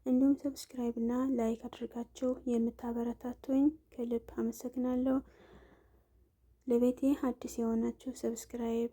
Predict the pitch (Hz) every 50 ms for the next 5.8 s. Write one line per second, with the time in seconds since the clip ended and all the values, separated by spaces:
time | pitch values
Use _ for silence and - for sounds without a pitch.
0 | - 240 226 226 233 233 233 233 - - 233 - - 247 233 - 254 247 - -
1 | - 262 262 262 - - 247 233 233 233 220 - 240 - - - 247 247 247 262
2 | - 247 247 247 254 254 254 254 254 262 262 - 240 233 226 220 220 226 240 233
3 | 226 233 233 240 247 254 269 262 - - - 233 220 226 226 226 233 - - -
4 | 240 240 240 254 262 - - _ - - 247 247 247 254 269 294 302 294 - -
5 | - 240 240 - - 240 233 233 - - - 240 233 247 277 302